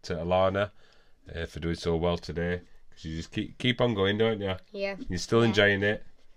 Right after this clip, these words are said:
Speaker 1: having a smile on
Speaker 3: Yeah.
Speaker 1: your face.
Speaker 3: Yeah.
Speaker 1: Yeah? And would you like to, and you still want to carry on racing that?
Speaker 3: Yeah.
Speaker 1: And this bike that you're racing on,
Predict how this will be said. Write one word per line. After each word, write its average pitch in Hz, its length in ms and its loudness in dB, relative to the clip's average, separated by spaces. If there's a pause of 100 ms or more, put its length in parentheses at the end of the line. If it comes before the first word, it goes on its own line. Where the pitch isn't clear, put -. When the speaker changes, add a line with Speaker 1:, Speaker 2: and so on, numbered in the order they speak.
(140)
Speaker 1:
having 98 140 -2
a - 40 -2
smile 98 320 6
on 95 60 2
Speaker 3:
Yeah. 92 40 -2
Speaker 1:
your 87 60 -2
face. 98 440 0 (920)
Speaker 3:
Yeah. 214 180 -12
Speaker 1:
Yeah? 110 180 2 (920)
And 92 100 -6
would 98 120 -2
you 101 60 2
like 101 180 6
to, 104 300 4
and 104 160 0
you 104 100 0
still 113 180 2
want 110 120 4
to - 60 -14
carry 113 220 6
on 110 80 4
racing 113 320 2
that? 135 220 0 (460)
Speaker 3:
Yeah. 214 300 -8 (500)
Speaker 1:
And 98 200 -2
this 101 240 2
bike 120 300 10
that 92 60 -6
you're 92 140 0
racing 101 340 6
on, 85 300 -2